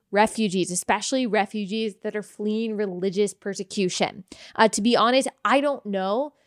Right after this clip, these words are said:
If someone were to ask me, "Okay, well, what's the perfect number of refugees that America should be accepting every year in order for Christians like me to say, 'All right, that's good enough'?" I don't know.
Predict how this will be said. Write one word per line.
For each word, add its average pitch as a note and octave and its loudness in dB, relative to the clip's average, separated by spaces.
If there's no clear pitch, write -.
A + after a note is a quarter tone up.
If B3+ 4
someone C#4 -2
were C#4+ 0
to C#4 -2
ask A3+ -8
me, C4 -2
"Okay, G#3+ -4
well, A#3+ -2
what's B3 -4
the A3 0
perfect - -2
number F3 -2
of G3 4
refugees G3 -2
that F#3+ -4
America F#3 -2
should F#3 -2
be G3 -2
accepting G3+ 0
every G3 0
year G3+ 0
in G3 0
order G#3+ 2
for G#3+ -8
Christians A3+ -6
like G3+ -4
me G#3+ -4
to F#3+ -8
say, F#3+ -2
'All F#3 0
right, G3 -4
that's - -12
good A3 -2
enough'?" B3 -2
I C4 4
don't D4 0
know. D#4+ -4